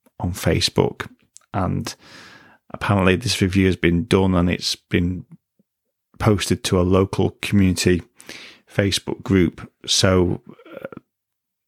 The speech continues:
the, uh, the tradesperson is very pleased with it. Although they did actually post it to the trade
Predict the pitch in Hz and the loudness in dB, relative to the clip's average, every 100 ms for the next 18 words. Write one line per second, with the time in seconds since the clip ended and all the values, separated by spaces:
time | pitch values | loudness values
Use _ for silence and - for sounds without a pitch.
0 | _ - 101 98 95 90 90 80 - - | _ 0 2 4 4 4 4 2 -2 -8
1 | _ _ 104 - 101 - - 92 - 98 | _ _ -4 0 -2 0 0 0 0 0
2 | 90 92 - 104 101 _ _ - 92 - | -2 -6 -6 -6 -6 _ _ -2 0 0
3 | - 135 127 104 82 - - - - - | -2 -2 0 0 -2 -6 -18 -18 -18 -20
4 | - _ _ _ _ _ - 131 123 143 | -20 _ _ _ _ _ 0 2 4 4
5 | 123 101 90 - 113 110 107 113 113 - | 4 2 -2 -6 0 2 4 2 2 0
6 | - 98 98 - _ _ _ _ _ _ | -2 -2 -2 -6 _ _ _ _ _ _
7 | - 123 104 - - 107 - - - 143 | 0 2 0 -4 -8 -12 -12 -6 0 2
8 | 139 113 - | 4 2 -2